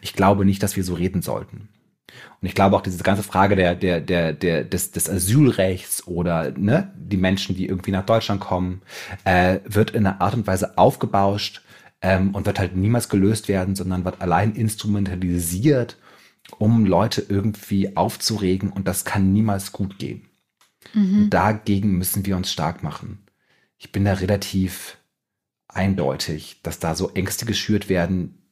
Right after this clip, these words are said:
Speaker 1: bei einem Problem der Einwanderung halt, das niemals gelöst werden kann. Deshalb kann es immer wieder hinterm Ofen hervorgeholt werden. Ähm, und die einzige Lösung, die wir eventuell haben können, ist, dass wir halt, äh, mehr Menschlichkeit wagen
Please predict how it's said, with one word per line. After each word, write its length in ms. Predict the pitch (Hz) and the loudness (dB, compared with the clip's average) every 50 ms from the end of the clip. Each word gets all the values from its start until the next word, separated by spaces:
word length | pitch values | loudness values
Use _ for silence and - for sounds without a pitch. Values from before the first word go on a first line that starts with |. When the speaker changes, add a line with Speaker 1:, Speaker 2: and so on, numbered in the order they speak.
| _ _ _ _ _ _ _ _ _ _ _ _ _ _ _ _ _ - | _ _ _ _ _ _ _ _ _ _ _ _ _ _ _ _ _ -10
Speaker 1:
bei 140 | - - - | -6 -4 -2
einem 200 | 98 98 98 95 | 0 0 0 0
Problem 420 | - - - 92 98 117 131 - | -2 -4 0 2 2 2 2 2
der 140 | - 85 - | 0 0 2
Einwanderung 600 | 87 101 113 117 110 107 101 92 92 101 92 - | 2 4 4 4 2 2 2 0 0 0 0 0
halt, 260 | 95 90 95 98 - - - - - - | 0 0 0 -2 -4 -10 -16 -14 -8 -4
das 180 | 95 92 - | -4 -2 2
niemals 300 | 101 101 110 120 117 - | 2 4 4 4 2 2
gelöst 340 | - 95 90 104 113 - - | 2 2 2 2 2 2 2
werden 200 | 117 107 107 110 | 2 2 2 0
kann. 260 | - - 107 104 104 98 | 0 0 0 0 0 0
Deshalb 220 | - - 98 - | -2 -4 -4 -2
kann 120 | - 98 98 | 0 0 0
es 120 | 95 - | 0 0
immer 200 | - 110 107 110 | -2 -2 0 2
wieder 280 | 113 107 104 98 - - | 2 2 4 2 2 2
hinterm 220 | 104 107 - - | 0 -2 -2 0
Ofen 260 | 131 120 120 - - 104 | 2 2 2 2 0 -2
hervorgeholt 640 | 95 - - 107 110 110 95 98 101 95 87 85 | -2 0 -2 0 0 0 0 2 2 0 2 2
werden. 340 | 92 87 82 85 95 95 98 - - - - - - _ _ | 0 0 2 2 0 -2 -4 -8 -16 -18 -18 -20 -20 _ _
Ähm, 380 | - 104 92 95 98 98 98 - | -2 2 2 2 2 2 0 0
und 400 | 101 95 95 95 95 95 - - - _ _ - | 2 4 4 4 4 2 -2 -10 -12 _ _ -18
die 240 | - - - - - | -12 -8 -6 -2 0
einzige 360 | 95 104 104 - - 113 92 | 0 0 0 0 -2 0 0
Lösung, 500 | 87 - 196 202 208 107 104 98 - - _ _ - | 2 2 2 2 2 0 0 -2 -4 -10 _ _ -12
die 120 | - 92 95 | -8 -4 0
wir 180 | 98 90 71 | 0 0 0
eventuell 400 | - 92 87 90 95 - 98 80 | 0 -2 -2 -2 -2 -2 -4 -4
haben 180 | 82 87 85 - | -4 -4 -4 -4
können, 200 | - - 101 - | -4 -6 -6 -6
ist, 120 | - - | -6 -6
dass 160 | - 85 - - | -6 -6 -4 -6
wir 160 | 80 76 82 | -6 -4 -2
halt, 300 | 82 82 85 82 - - | -2 -2 -2 -4 -6 -6
äh, 340 | 85 82 82 82 80 - - - - - - - - - - - - - | -6 -4 -4 -4 -4 -6 -10 -16 -20 -20 -20 -18 -18 -16 -14 -16 -14 -10
mehr 300 | - 120 98 90 92 92 | -6 -4 -2 0 0 2
Menschlichkeit 640 | 90 92 92 - - 95 87 - - 76 71 - - | 2 0 0 -2 -2 -4 -4 -4 -4 -6 -4 -4 -2
wagen 360 | 57 57 - - - - | -4 -4 -4 -6 -10 -12